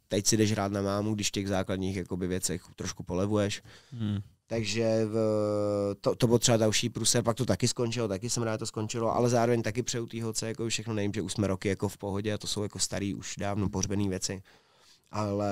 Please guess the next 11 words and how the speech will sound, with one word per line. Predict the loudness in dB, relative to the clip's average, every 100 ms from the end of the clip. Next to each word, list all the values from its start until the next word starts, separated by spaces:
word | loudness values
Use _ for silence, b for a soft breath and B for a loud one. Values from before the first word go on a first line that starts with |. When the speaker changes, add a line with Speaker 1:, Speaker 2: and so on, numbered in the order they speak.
| 0 -2 -2 -4 -6
Speaker 1:
mám | 0 4 4
za |
sebou | 4 4
tady | 4 4
ty | 6
dvě | 6
jako | 6
špatné | 2 2 2 0
zkušenosti | 0 0 0 2 0 2 2 4
s, | 2
eh, | 0